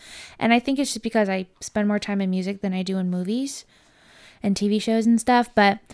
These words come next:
there was actually a lot of controversy because I know The Weeknd and I think one of the members of One Direction, like, refused to be a part of the Grammys 'cause they didn't like how the Grammys operated or something. But I heard, and I think I need to fact check this, but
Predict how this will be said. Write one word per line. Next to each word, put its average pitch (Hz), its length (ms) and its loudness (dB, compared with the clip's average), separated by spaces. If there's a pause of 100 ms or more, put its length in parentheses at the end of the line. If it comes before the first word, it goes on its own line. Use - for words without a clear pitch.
(640)
there 254 140 8
was 262 140 6
actually 262 280 2
a 311 60 8
lot 247 140 6
of 208 120 0
controversy 226 760 2
because 202 340 -2
I 202 80 0
know 202 140 2
The 190 140 -4
Weeknd 247 760 2
and 208 160 -2
I 208 80 0
think - 540 -6 (680)
one 202 220 0
of 220 80 0
the 240 100 2
members 202 460 0
of 196 440 -2 (180)
One 208 200 0
Direction, 202 540 -2
like, 185 400 -6 (100)
refused 196 460 -4
to 208 80 -2
be 185 140 -2
a 185 40 -2
part 190 240 -2
of 190 80 -2
the 208 80 -2
Grammys 214 460 0
'cause 196 140 -6
they 196 100 0
didn't 196 220 -2
like 202 180 -6
how 185 140 -4
the 185 80 -4
Grammys 180 320 -4
operated 196 580 -6
or 180 80 -4
something. 208 560 -2 (720)
But 233 160 6
I 214 120 0
heard, 285 520 4
and 208 140 0
I 208 80 0
think 262 200 -2
I 311 40 -4
need 294 140 -2
to 196 60 -4
fact 180 360 -8
check 220 240 -6
this, 233 260 -2
but 190 300 2